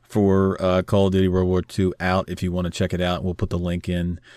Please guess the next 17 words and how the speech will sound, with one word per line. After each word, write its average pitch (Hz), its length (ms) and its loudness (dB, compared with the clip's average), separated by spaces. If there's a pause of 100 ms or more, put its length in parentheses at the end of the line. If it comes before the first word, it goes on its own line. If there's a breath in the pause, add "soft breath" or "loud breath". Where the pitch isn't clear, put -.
(160 soft breath)
Uh, 90 200 -2
but 87 160 -2
the 98 80 -2
beta 110 400 2
is 107 240 2
September 98 380 -2
twenty-ninth 90 500 -2
through 90 160 -4
October 85 300 -8
second - 420 -8
in 85 60 -14
case - 280 -8
you 90 120 -4
are 82 180 -8
interested 101 480 -4
in 95 260 -4
joining. 90 420 -6